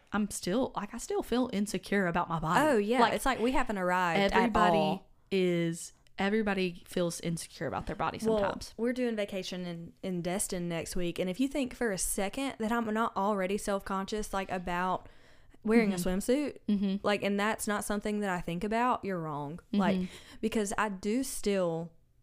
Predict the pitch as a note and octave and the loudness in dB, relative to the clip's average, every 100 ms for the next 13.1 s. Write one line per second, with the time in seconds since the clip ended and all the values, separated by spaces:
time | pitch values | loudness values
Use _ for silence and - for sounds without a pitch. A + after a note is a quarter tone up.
0 | - - - - G#3 F3 E3+ D3+ - D3 | -20 -20 -12 0 0 2 -2 -4 -4 -6
1 | - B3 B3 F#4 F4 C4 B3+ C4 B3+ B3 | -2 -2 0 -2 0 2 2 0 2 2
2 | A#3+ A#3 B3 A3 G#3 G#3 A3 G#3 F#3 A3 | 2 2 2 2 0 0 0 0 0 -2
3 | B3 G#3 F#3 G#3 G#3 G#3+ F#3+ G#3+ G3+ G3 | -2 -2 -2 0 0 0 -2 -2 -4 -4
4 | G3+ F#3+ F#3+ G3+ F#3+ - - - - - | -6 -6 -4 -2 -4 -6 -12 -16 -20 -6
5 | F#3+ B3 C4 B3+ C#4+ F3+ - G3+ - B3+ | 2 4 4 2 0 -2 -4 -4 0 0
6 | B3+ B3 F#3+ F#3+ - A3 - F#3+ E3+ E3+ | 2 0 0 -4 -2 -2 -2 -2 -2 -2
7 | D#3+ D#3 D#3+ - - - - A3 - G3+ | -2 -2 -4 -8 -16 -20 -2 -2 -2 -2
8 | G#3 F#3 - G3+ G3 F#3+ F#3 F3 E3+ F3 | 0 0 0 -2 0 0 -2 -2 -2 -4
9 | G3+ - F#3+ E3+ E3 E3 E3+ G3 F#3 F3+ | -4 -4 -2 -2 -2 -4 -4 -4 -4 -2
10 | F#3 F3+ F3 E3+ D#3 D3+ F#3+ G3+ G3 F3 | -4 -2 -2 -2 -4 -4 0 2 4 4
11 | E3+ G#3 F#3+ F#3+ F#3 A#3 B3 - A#3 - | 4 0 -2 -6 -8 -6 -4 -2 -4 -4
12 | G3 F#3 A3 G#3+ F#3 E3+ D#3+ D#3+ F3 G2+ | -6 -4 -2 -2 -4 -4 -6 -4 -4 -4